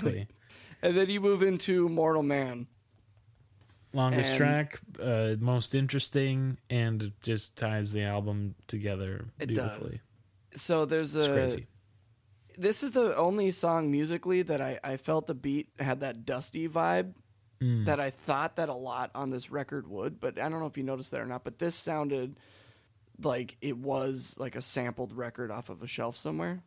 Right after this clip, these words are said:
Speaker 2: and you didn't
Speaker 1: Sure.
Speaker 2: get that a lot on this album before, 'cause everything was either, either live tracked or it was super fucking produced.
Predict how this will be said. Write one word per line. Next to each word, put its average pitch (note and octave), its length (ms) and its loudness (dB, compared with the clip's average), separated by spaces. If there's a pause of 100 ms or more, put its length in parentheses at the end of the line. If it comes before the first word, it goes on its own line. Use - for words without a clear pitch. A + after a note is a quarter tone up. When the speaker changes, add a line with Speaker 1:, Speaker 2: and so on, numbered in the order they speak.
(120)
Speaker 2:
and E3 100 -4
you E3+ 80 -2
didn't G#3+ 140 -2
Speaker 1:
Sure. B2+ 120 4
Speaker 2:
get A#2 180 4
that C#3 160 -2
a B2 60 -4
lot B2 360 -4
on B2 140 -6
this A2+ 180 -6
album A#2 300 -4
before, A#2+ 280 -6
'cause B2 140 -12
everything C3+ 300 -6
was B2+ 120 -4
either, B2 280 -6
either C3 240 -8
live A2 320 -8
tracked C#3 440 -4
or B2+ 180 -6
it G#2 40 -6
was G2 240 -12 (140)
super A#2 580 -2
fucking A2+ 440 -8
produced. - 680 -12